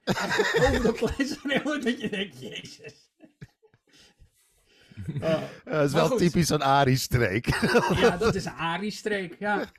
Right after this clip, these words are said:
Speaker 1: Ja, je hebt Naai-streek en Arie-streek. Ik heb liever een
Speaker 2: Oh.
Speaker 1: Naai-streek.
Speaker 2: Ja,
Speaker 1: Maar
Speaker 2: ik
Speaker 1: goed,
Speaker 2: heb liever een
Speaker 1: waren er meer
Speaker 2: Arie-streek.
Speaker 1: wedstrijden?
Speaker 2: Ik moest
Speaker 1: Ja,
Speaker 2: gisteren
Speaker 1: maar
Speaker 2: met hem spelen, was wel weer lachen,
Speaker 1: Ja,
Speaker 2: joh.
Speaker 1: was het weer leuk?
Speaker 2: Oh. Hij had, eh, weer een paar echt van die, hij kan zo totaal over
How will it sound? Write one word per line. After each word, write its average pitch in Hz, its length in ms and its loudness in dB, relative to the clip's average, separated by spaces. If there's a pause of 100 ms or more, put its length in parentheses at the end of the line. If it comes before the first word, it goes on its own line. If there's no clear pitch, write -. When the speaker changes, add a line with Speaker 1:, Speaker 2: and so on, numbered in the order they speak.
(160)
Speaker 1:
Ja, 165 260 -4
je 254 80 -8 (100)
hebt 294 140 -8
Naai-streek 190 580 -4
en 165 100 -2
Arie-streek. 175 760 -6
Ik 160 140 -12
heb 170 140 -10
liever 226 220 -4
een 120 80 -2
Speaker 2:
Oh. 117 60 -2
Speaker 1:
Naai-streek. 107 580 -6 (260)
Speaker 2:
Ja, - 60 -6
Speaker 1:
Maar 127 160 4
Speaker 2:
ik - 60 6
Speaker 1:
goed, - 60 -2
Speaker 2:
heb 147 100 0
liever 156 200 2
een 135 60 4
Speaker 1:
waren 123 140 4
er 123 60 6
meer 123 80 4
Speaker 2:
Arie-streek. 107 260 2
Speaker 1:
wedstrijden? 160 280 -4
Speaker 2:
Ik - 60 -4
moest 151 120 -2
Speaker 1:
Ja, - 60 -6
Speaker 2:
gisteren 185 260 2
Speaker 1:
maar 151 80 0
Speaker 2:
met 147 100 2
hem 143 100 -6
spelen, 131 460 2
was 98 120 -6
wel 113 160 -6
weer 110 100 -2
lachen, 113 340 -4
Speaker 1:
Ja, 151 100 -2
Speaker 2:
joh. 160 100 -4
Speaker 1:
was 165 140 -10
het 156 80 -16
weer 147 100 -8
leuk? 120 100 0
Speaker 2:
Oh. 104 320 0 (600)
Hij - 160 -14
had, 92 200 -10
eh, 110 80 0
weer 101 160 -2
een 92 100 -2
paar 95 200 -6
echt 104 280 -6
van 101 120 -10
die, 98 220 -10 (380)
hij 95 100 -8
kan 127 160 -2
zo 127 220 0 (400)
totaal 175 680 0
over 139 400 0